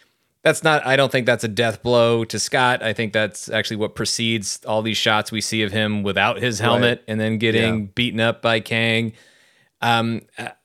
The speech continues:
Speaker 1: I, I've seen some people, you know, talking about how, like, oh, this is kind of similar to, uh, Guardians of the Galaxy Volume three and that trailer kind of teasing Rocket's demise and, and,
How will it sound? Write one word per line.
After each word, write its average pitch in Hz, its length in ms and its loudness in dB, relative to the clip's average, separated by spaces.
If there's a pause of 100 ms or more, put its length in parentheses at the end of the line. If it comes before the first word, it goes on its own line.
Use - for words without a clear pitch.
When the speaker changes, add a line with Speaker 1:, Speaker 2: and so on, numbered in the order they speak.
(100)
Speaker 1:
I, 135 440 -8
I've 147 100 2
seen 185 180 0
some 165 160 -2
people, 151 400 0
you 135 80 -8
know, 120 60 -8
talking 131 240 2
about 123 240 0
how, 117 220 0
like, 110 260 -2
oh, 123 100 0
this 117 220 -6
is 113 120 -6
kind 120 280 -4
of 110 80 -4
similar 113 460 -2
to, 110 600 -4 (800)
uh, 101 480 -2
Guardians 117 460 2
of 101 60 -8
the 104 40 -6
Galaxy 110 840 0
Volume 110 680 0
three 139 720 0
and 117 120 0
that 113 180 -2
trailer 117 540 0
kind 110 240 -2
of 101 200 -4 (460)
teasing 131 640 0
Rocket's 117 460 2
demise 110 800 0
and, 101 260 -4
and, 107 340 -8